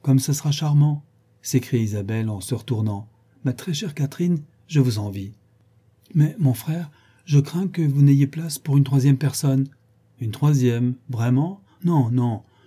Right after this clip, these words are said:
je ne suis pas venu à Bath pour promener mes sœurs. Ce serait plaisant, ma foi, que Morland s'occupe de vous. Ce qui provoqua entre Isabelle et Morland un échange d'amabilité dont le détail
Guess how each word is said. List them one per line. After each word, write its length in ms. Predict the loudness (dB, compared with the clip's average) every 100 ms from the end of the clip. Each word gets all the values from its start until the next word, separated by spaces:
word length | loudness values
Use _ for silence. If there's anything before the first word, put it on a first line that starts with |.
| _
je 140 | -4 -2
ne 60 |
suis 140 | -2 -4
pas 120 | 0
venu 180 | 4 4
à 80 |
Bath 320 | 2 -2 -4 -4
pour 180 | -10
promener 320 | -4 -2 -2 0
mes 120 | -2
sœurs. 380 | 0 -2 -4 -10 _
Ce 160 | -6
serait 180 | -4 -4
plaisant, 380 | -2 -2 -2 -2
ma 160 | -2 -2
foi, 260 | -2 -4 -4 _ 2
que 80 |
Morland 460 | 4 6 4 0 -2
s'occupe 420 | -2 -4 -2 -4
de 80 | -2
vous. 280 | -2 -4 -6 _ _ _ _ _ _ _ _ _ _ _ _
Ce 140 | -4 -4
qui 180 | -2 -6
provoqua 480 | -4 -6 -4 -2
entre 220 | -2 -2 -6
Isabelle 400 | -8 -4 -2 0
et 60 |
Morland 540 | -2 -6 -4 -2 -2 -4 _ _ _ 0
un 80 | 2
échange 380 | 2 2 0 0
d'amabilité 800 | 0 0 -2 -6 -8 0 2 2
dont 260 | 0 -4
le 120 | -6
détail 520 | -10 -6 -4 0 -2